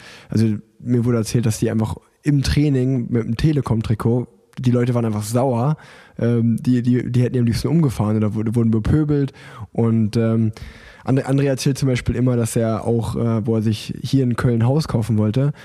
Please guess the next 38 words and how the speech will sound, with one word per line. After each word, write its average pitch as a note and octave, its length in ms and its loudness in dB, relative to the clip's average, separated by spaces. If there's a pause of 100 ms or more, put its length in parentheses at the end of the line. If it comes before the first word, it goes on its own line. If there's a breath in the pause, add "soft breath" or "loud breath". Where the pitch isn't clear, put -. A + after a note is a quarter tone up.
dass - 120 -6
er A#2 40 4
nie B2+ 120 4
einen A#2+ 80 2
Kredit D#3 280 0
bekommen A2 360 0
hat, G2 120 -4
weil A2 200 0
jede B2 240 2
Kreditinstitut C#3 720 0
hat C#3 120 0
zu C3 100 -4
ihm B2 120 2
ge-, - 180 -2
jedes B2 220 2
Kreditinstitut C3 640 0
hat B2 80 0
zu - 140 -2
ihm C3+ 60 2
gesagt, C3 160 0
„Ja, B2 140 0
und B2 120 -2
dann B2 100 2
sind A#2+ 140 0
sie C3 80 0
in A2+ 60 -2
zwei A#2 220 0
Wochen B2 200 2
sind A#2+ 120 2
sie A#2 80 0
positiv C3 380 2
und C#3+ 60 2
dann C3 80 0
verdienen C3+ 220 2
sie C3 80 0
kein B2 180 0
Geld C#3+ 200 0
mehr.“ A#2 180 -4